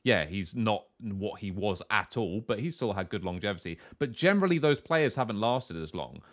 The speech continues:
Like, some of the greatest players of all time who've been playing from, like, season five, season four, people like Oddo, Perks, as you've already said, like,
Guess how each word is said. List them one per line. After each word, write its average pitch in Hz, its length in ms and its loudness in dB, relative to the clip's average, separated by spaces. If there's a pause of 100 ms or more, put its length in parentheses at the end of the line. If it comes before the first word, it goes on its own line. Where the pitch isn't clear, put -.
(120)
Like, 139 180 4
some 185 140 6
of 180 60 2
the 160 40 6
greatest 139 380 4
players 139 240 2
of 107 60 -4
all 117 100 -2
time 117 240 0
who've 98 100 -2
been 95 140 -2
playing 101 200 -2
from, 95 140 -6
like, 90 220 -4
season 101 300 -4
five, 101 240 2
season 95 280 -6
four, 104 200 2
people 98 240 -2
like 90 140 0
Oddo, 98 440 2 (260)
Perks, 104 440 2
as 92 120 -8
you've 98 160 -4
already 98 340 0
said, 95 380 0 (240)
like, 110 300 2